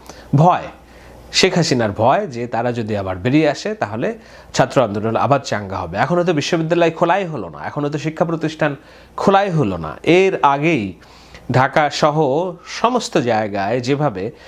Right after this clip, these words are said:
বিক্ষোভের পর বিক্ষোভ হচ্ছে, ছাত্র আন্দোলন হচ্ছে, নিঃসন্দেহে বলা, বলা যায় যে এই হত্যাকাণ্ডের ঘটনা ধামাচাপা দেওয়া এই সরকারের পক্ষে কোনোভাবেই সম্ভব না। কিন্তু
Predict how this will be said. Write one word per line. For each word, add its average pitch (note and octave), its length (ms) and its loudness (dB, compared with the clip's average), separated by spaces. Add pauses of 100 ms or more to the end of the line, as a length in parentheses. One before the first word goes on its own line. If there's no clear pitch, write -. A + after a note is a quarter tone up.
(240)
বিক্ষোভের D#3+ 500 2
পর D3+ 160 0
বিক্ষোভ C3+ 360 -2
হচ্ছে, A#2+ 480 -6
ছাত্র - 380 -2
আন্দোলন G2+ 380 -6
হচ্ছে, F3+ 440 -6 (560)
নিঃসন্দেহে E3 500 4
বলা, G#2 280 -2
বলা G#2 280 0
যায় C#3 220 0
যে D3+ 340 -2 (380)
এই A#2+ 240 2
হত্যাকাণ্ডের B2 600 0
ঘটনা G#2+ 380 -2
ধামাচাপা G#2 560 -4
দেওয়া G2+ 280 0
এই G#2 80 -2
সরকারের G2+ 460 -4
পক্ষে B2 260 -2
কোনোভাবেই A3 560 0
সম্ভব - 460 -8
না। F3 80 -6
কিন্তু A#3+ 460 2